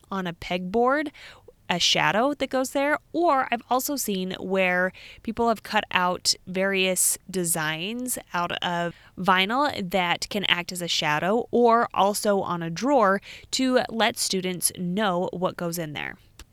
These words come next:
For years, I had these stacking drawer systems, and I had a drawer for each item. So I had my calipers in one, and pencils and crayons,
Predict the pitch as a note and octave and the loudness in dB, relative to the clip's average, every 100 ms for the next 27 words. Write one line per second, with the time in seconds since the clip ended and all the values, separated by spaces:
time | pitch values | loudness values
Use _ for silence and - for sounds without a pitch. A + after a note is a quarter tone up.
0 | _ - B3 G3 G3 A#3+ G#3 D#3+ D3+ - | _ -6 -4 -2 0 2 2 0 -4 -4
1 | G3 G#3 G#3 F#3+ F#3+ - F#3+ F3 E3+ - | -4 -2 0 -2 -2 -8 -6 -4 -6 -4
2 | - - A3 A3 - C#4 C4+ C#4 G3 F#3 | -2 0 -2 -4 -4 -8 -6 -8 -8 -8
3 | F#3 F#3+ F#3+ F#3+ - - - E3+ - D3+ | -4 -2 0 -2 -2 -2 -2 -2 -4 -6
4 | E3+ - - - - - C#4+ D4 - D#4+ | -6 -10 -12 -18 -14 -6 -4 -4 -6 0
5 | D4+ C4 B3+ - A3+ G#3+ G#3+ F#3+ E3+ G3+ | 2 4 2 -2 0 0 0 -4 -8 -2
6 | A#3+ G3 F3 F#3+ - - G3+ G3+ - A#3 | 0 2 2 -2 -4 -2 0 -2 -4 -6
7 | A3+ - - F3 C#3+ G#2+ - - B3 B3 | -6 -2 0 0 -2 -6 -8 -4 -2 0
8 | C#4 C4+ B3+ G#3 G#3 A3+ A3 A3 G3 F3+ | -2 -2 0 2 2 0 -4 -4 -6 -6
9 | F3 E3+ F3 - F#3+ - B3 A3+ A#3 A3 | -4 -4 -8 -10 -10 -8 -8 -4 -4 -4
10 | - F3+ - A3 G#3 G3 - | -6 -8 -2 -2 -2 -4 -6